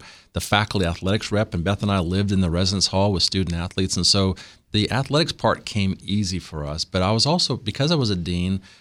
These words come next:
I had to pay attention to the academic stuff as, as well. And so that led me to be very comfortable going to a baseball game, uh, for the first two or three innings, then running across the street and seeing a play, and then coming back and catching the end of the game. In fact, that's the beauty of baseball, right? <laughs> You can,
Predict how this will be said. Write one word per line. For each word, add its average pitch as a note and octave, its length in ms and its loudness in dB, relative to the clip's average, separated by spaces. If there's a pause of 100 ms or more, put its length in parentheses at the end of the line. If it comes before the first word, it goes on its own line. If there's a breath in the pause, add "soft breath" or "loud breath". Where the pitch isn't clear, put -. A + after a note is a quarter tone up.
(160 soft breath)
I G2+ 80 2
had G#2+ 180 2
to G2+ 60 0
pay G#2 140 -2
attention G#2 340 0
to F#2 60 -2
the F2+ 60 -2
academic G2+ 500 -2
stuff - 340 -2 (100)
as, F2+ 220 -2
as F2 200 -6
well. G2+ 340 0
And F2+ 120 0
so F#2 320 2 (320 loud breath)
that D3 240 0
led A2 260 2
me G#2+ 200 4
to - 120 -4
be F2 220 0
very G2+ 300 2
comfortable F2+ 500 0
going F#2 540 2 (360 loud breath)
to G2 220 4
a F2 180 4
baseball G2+ 540 2
game, F#2+ 640 2
uh, E2 140 -6
for - 120 -4
the E2+ 60 0
first - 240 0
two G2+ 120 2
or F#2+ 40 4
three F2+ 240 2
innings, F#2 300 2
then E2+ 180 2
running F#2+ 200 2
across F2+ 320 2
the E2+ 60 0
street F#2+ 320 2
and D#2 100 -2
seeing F2+ 280 2
a E2 40 0
play, F2+ 380 2
and F2+ 100 2
then F2 120 0
coming F#2 240 -2
back F2 220 -4
and - 100 -16
catching F2+ 320 -2
the E2+ 60 0
end F2+ 120 2
of F2 60 0
the F2 60 -4
game. F2 100 0
In E2+ 80 2
fact, - 400 -2
that's G#2 180 0
the G#2 60 0
beauty G2 240 4
of E2+ 80 2
baseball, G2+ 340 4
right? F#2+ 320 4
<laughs> - 0 -
You A#2+ 100 4
can, G2 160 2